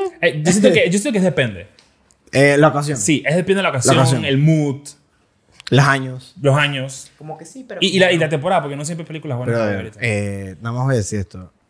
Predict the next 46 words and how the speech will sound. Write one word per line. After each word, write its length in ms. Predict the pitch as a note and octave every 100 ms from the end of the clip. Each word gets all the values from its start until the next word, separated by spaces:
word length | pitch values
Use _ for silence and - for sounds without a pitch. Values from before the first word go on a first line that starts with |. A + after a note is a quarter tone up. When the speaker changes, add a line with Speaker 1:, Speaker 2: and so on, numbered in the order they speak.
| _
Speaker 2:
Eh, 260 | A2+ G2+ F#2+ _ _
desde 180 | A#2 A#2
que 80 | A#2
tengo 380 | A2 B2+ C#3+ C#3
Disney 280 | B2+ A#2+ G#2+
Plus. 320 | B2 G2+ - _ _ - - _ _ - - _ -
Speaker 1:
¿Qué 100 | D#3+
Speaker 2:
No, 40 |
Speaker 1:
ves 80 | E3
en 60 | F3
Disney 120 | D3
Speaker 2:
no. 40 | B2
Speaker 1:
Plus? 280 | A#2 A#2 _ _ _ _ _ _ _ _ - _ -
Speaker 2:
Clásicos. 680 | - - - - - - _
Puros 200 | F3 E3
clásicos. 540 | A2+ - - _ _ _
Speaker 1:
¿En 100 | C3 A#2+
Speaker 2:
Pur-, 180 | C#3+ A2+
Speaker 1:
latino? 100 | G2+ _ _ _ _ _ _ _ _ _ _
Speaker 2:
eh, 720 | B2+ B2+ B2 B2 A#2+ A#2+ A#2 - - - _ _ _ _ -
Speaker 1:
Mm, 300 | C3 C#3 C3
cuidado, 300 | - A#2+ B2
Speaker 2:
varío, 140 | B2 A2
Speaker 1:
tu 60 | -
re-, 80 | A#2
Speaker 2:
varío, 220 | C#3 C3+
Speaker 1:
cuidado, 440 | C#3 B2+ A#2 A#2 B2+
Speaker 2:
varío, 260 | B2 B2+
Speaker 1:
cuidado. 160 | B2 A#2+
Speaker 2:
varío. 340 | A#2+ A2 G2+ -
Varío 420 | B2+ D3 F#3+ F3+
porque 240 | E3 D3+
es 100 | D3
que 120 | -
a 20 | F3+
mí 100 | F#3
me, 140 | F#3
a 80 | D#3
veces 180 | E3+ F3+
me 120 | D#3+
gusta 260 | C#3+ C#3+ D3+
ver 160 | D3+
las 100 | D3
películas 480 | C3+ B2 B2+ C#3 C3+
en 60 | A2+
su 180 | -